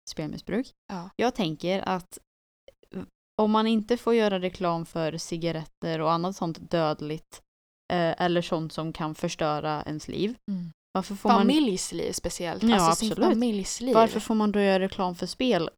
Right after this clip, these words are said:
Speaker 1: när man kan bli spelmissbrukare och behöva rehabilitering för det?
Speaker 2: Ja, det förstår jag inte.
Speaker 1: Det tycker jag är jättekonstigt.
Speaker 2: Ja, för de verkligen sätter sina
Speaker 1: Och snälla
Speaker 2: liv, <laughs>
Speaker 1: staten.
Speaker 2: de sätter sina liv på spel. <laughs>
Speaker 1: Staten får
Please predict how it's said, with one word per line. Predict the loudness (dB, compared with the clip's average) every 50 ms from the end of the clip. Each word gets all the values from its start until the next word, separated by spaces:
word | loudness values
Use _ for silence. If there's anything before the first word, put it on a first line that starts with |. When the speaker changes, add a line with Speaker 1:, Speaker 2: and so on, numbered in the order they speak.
| _ 0 2
Speaker 1:
när | 4 4 4 4
man | 2 0 -2 -2
kan | -2 -2 -2 -2 -2 -4 -2
bli | 0 0 0 0 -2
spelmissbrukare | -2 -2 0 0 0 0 0 -4 -6 -6 -6 -6 -6 -6 -6 -8 -6 -6 -6
och | -6 -8 _ -6
behöva | -4 -2 0 0 0 0 0 -2 -2 -2 -4
rehabilitering | -4 -6 -6 -6 -6 -6 -6 -6 -4 -4 -4 -4 -2 -4 -4 -6
för | -8 -8
det? | -6 -6 -4
Speaker 2:
Ja, | -4 -4 -6 -8 -12 _ -4
det | -2 -2 -2
förstår | -2 -6 -6 -4 -4 -4
jag | -4 -6 -6
inte. | -8 -8 -10 -10 -12 -6 -2
Speaker 1:
Det | -2 -2
tycker | -2 -2 -4 -2 -2
jag | -2
är | -2
jättekonstigt. | -2 -4 -6 -6 -6 -8 -8 -12 _ _ _
Speaker 2:
Ja, | -4 -2 -2 -2 -4 -6 -4
för | -2 0
de | 0 -2 -2 -6 _ -4
verkligen | -4 -4 -4 -6 -10 -12 -10 -10 -10 -10
sätter | -10 -8 -8 -8 -8 -10 -8
sina | -4 -2 0
Speaker 1:
Och | 0
snälla | 0 2 2 4 4 6 6
Speaker 2:
liv, | 4
<laughs> | 4 4
Speaker 1:
staten. | 6 6 6 6 6 8 6 8
Speaker 2:
de | 8 10
sätter | 8 8 8 8 6 6 6
sina | 6 6 4 4 4
liv | 2 2 0 -2 -2
på | -4 -4
spel. | -4 -4 -4 -2 2 4 4 4 4 2 0 -6 -14 -6
<laughs> | 2 6 6 6 6 4 4
Speaker 1:
Staten | 8 10 10 10 10 8 10 12 12 12 12
får | 10 4 -4 -4 2 4 6 6 6 4 2 -2